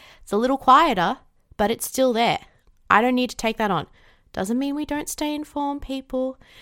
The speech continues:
It's just a little bit of a detox. And do you know how much good news I interact with as well? That's the stuff that I wanna be seeing,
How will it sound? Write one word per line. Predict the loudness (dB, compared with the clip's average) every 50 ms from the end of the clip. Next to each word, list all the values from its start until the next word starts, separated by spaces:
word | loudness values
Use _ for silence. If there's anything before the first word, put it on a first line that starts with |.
| -20 -20 -16
It's | -16 -14 -12 -10
just | -10 -10 -8 -6
a | -6
little | -4 -4 -2 -2 -2
bit | 0 0 0
of | 0 -2
a | -4
detox. | -4 -4 -6 -8 -8 -10 -12 -14 -14 -14 -14 -18 -18 -20 -20 -20 -20 -20 -14 -12
And | -10 -6
do | -6
you | -4
know | -4 -4
how | -4 -2
much | -2 -2 -4 -4 -6 -8 -10 _ -14 -10 -6
good | -4 -4 -2
news | -2 -2 -2 -2 -2 -2 -4 -4 -6 -6 -6
I | -6 -6
interact | -4 -4 -6 -6 -6 -6 -6 -6 -8 -8 -8
with | -6 -6 -6 -6 -8 -10
as | -10 -8 -6
well? | -4 -4 -2 -2 -4 -6 -8 -12 -16 -18 -18 -20 -20 -20 -20 -20 _ _ _ _ _ -8 0
That's | 2 2 2 2 0
the | -4 -6 -4
stuff | -2 -2 -4 -4 -2
that | 0 2
I | 4 4 4
wanna | 4 2 -2 -4
be | -6 -8
seeing, | -8 -8 -8 -6 -6 -6 -8